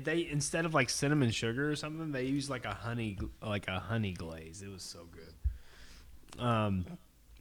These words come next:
but, yeah, we went to the Fall Fest, and, uh, I washed my motorcycle today and rode it into the show. Um, but, man,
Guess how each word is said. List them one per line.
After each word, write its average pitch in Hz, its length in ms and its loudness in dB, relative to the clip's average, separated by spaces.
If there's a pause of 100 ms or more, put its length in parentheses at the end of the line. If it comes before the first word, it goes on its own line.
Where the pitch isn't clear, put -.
(140)
but, 123 180 -6
yeah, 139 160 0
we 131 80 4
went 139 140 2
to 143 80 0
the 127 100 0
Fall 131 220 -2
Fest, 131 480 -2
and, 101 220 0 (2250)
uh, 254 40 6 (2250)
I 175 120 8
washed 156 520 8
my 117 380 10
motorcycle 120 680 8
today 110 460 0 (760)
and 104 540 -2
rode 107 240 2
it 120 280 2 (380)
into 110 240 4
the 98 120 2
show. 110 460 0 (340)
Um, 98 480 -2 (260)
but, 98 260 -4 (380)
man, 165 100 -10